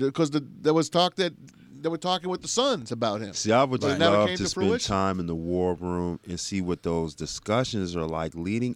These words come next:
Speaker 2: up to the pick. It, it, it's, it's basketball. It can't be, you know, you, you just can't,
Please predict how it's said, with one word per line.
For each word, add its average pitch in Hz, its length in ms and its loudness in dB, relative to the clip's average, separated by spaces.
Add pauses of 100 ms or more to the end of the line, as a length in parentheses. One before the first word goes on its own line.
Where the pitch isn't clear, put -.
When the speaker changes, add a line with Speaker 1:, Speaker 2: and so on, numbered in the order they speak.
Speaker 2:
up 95 200 -4
to 139 100 -14
the 156 140 -10
pick. - 440 -8 (880)
It, 131 160 -8
it, 151 240 -6
it's, 135 380 -8
it's 113 180 -8
basketball. 107 840 0
It 101 100 -4
can't 147 320 0
be, 127 340 -2 (380)
you 120 220 -6
know, 113 100 2
you, 107 220 0
you 101 360 -10
just 123 220 0
can't, 127 320 -2